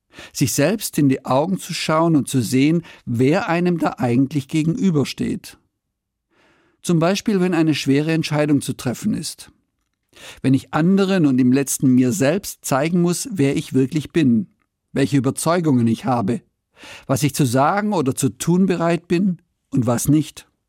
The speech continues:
Wichtig ist dabei, dass ich so rede und handle, dass ich auch nach dem Gespräch oder der Entscheidung in den Spiegel schauen kann. So in den Spiegel schauen kann, dass mich da kein Fremder anschaut. Fremd,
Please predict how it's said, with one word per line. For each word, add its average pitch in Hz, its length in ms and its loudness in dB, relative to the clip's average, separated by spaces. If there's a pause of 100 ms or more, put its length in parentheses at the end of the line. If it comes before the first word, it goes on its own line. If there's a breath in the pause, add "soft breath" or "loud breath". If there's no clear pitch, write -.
(1400 soft breath)
Wichtig 190 380 2
ist 139 160 0
dabei, 131 260 0
dass 127 180 -2
ich 120 140 -4
so 156 180 2
rede 175 400 2
und 151 180 0
handle, 160 300 0
dass 151 220 -2
ich 147 140 -6
auch 120 180 -4
nach 135 300 2
dem 180 200 -2
Gespräch 165 720 -2
oder 127 160 0
der 117 140 0
Entscheidung 135 580 0 (440 loud breath)
in 131 180 0
den 135 160 2
Spiegel 165 400 0
schauen 113 340 0
kann. 170 380 -4 (580 loud breath)
So 156 300 2
in 214 80 2
den 151 120 4
Spiegel 131 380 0
schauen 143 320 2
kann, 160 220 0
dass 147 160 -4
mich 143 160 0
da 143 160 0
kein 139 240 0
Fremder 170 520 0
anschaut. - 720 -2 (400)
Fremd, 156 400 0